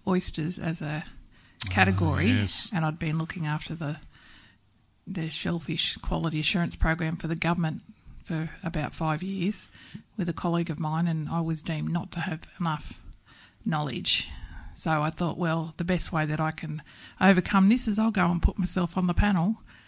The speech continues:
Speaker 1: to assess auditors and try and make some real change around the expectation." And I think at that time, because we were government auditors, we were seen as inspectors and not auditors.
Speaker 2: Mm.
Speaker 1: So it was a real, I think, shift from moving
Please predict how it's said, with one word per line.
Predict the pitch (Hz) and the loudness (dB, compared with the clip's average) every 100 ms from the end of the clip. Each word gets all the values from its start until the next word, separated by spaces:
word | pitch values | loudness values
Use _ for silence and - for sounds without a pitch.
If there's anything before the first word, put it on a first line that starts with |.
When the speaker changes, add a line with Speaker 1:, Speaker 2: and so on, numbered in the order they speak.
| _ - | _ -2
Speaker 1:
to | 185 | 2
assess | 180 - 240 254 - | 4 4 2 2 2
auditors | 185 165 156 151 | 2 2 2 0
and | 170 165 | -2 -2
try | 180 160 | -2 0
and | 165 | 0
make | 170 170 | -4 -4
some | 170 160 | -4 0
real | 170 170 | 0 0
change | - 165 175 170 | 0 2 2 0
around | 175 180 185 170 - - - - | -2 -4 -2 -4 -6 -18 -20 -4
the | 190 165 | 2 2
expectation." | - 170 - - 170 165 - 160 165 - | 2 0 -2 -2 0 2 0 -2 -6 4
And | 190 | 6
I | |
think | 202 262 | 8 6
at | 226 - | 4 4
that | 180 - | 2 4
time, | 180 170 160 - - | 6 6 4 -2 -4
because | 170 190 170 | 0 2 4
we | 180 | 4
were | 175 | 2
government | 165 165 185 180 | 4 2 4 2
auditors, | 185 185 185 - 196 - - - - - - _ | 4 4 4 2 0 0 -8 -14 -20 -20 -20 _
we | 180 175 | 4 6
were | 160 | 6
seen | - 165 160 | 6 4 2
as | 156 | 0
inspectors | 165 165 - 185 190 240 285 294 - - - - | -2 0 0 -2 -2 -2 0 -2 -6 -6 -10 -8
and | - 170 | -2 2
not | 170 170 | 2 2
auditors. | 175 170 170 - 170 | 2 2 0 -4 -2
Speaker 2:
Mm. | 107 98 92 92 - - - _ | 0 0 -2 -8 -14 -20 -20 _
Speaker 1:
So | - 170 160 - | -2 2 2 0
it | 175 | -2
was | 170 | -2
a | 175 | 0
real, | 170 180 175 165 - - 214 | 2 2 2 -2 -10 -8 -6
I | |
think, | 165 175 - | -2 -2 2
shift | - 220 - | 4 4 2
from | - 175 | 0 2
moving | 170 175 170 165 170 | 4 4 2 0 -2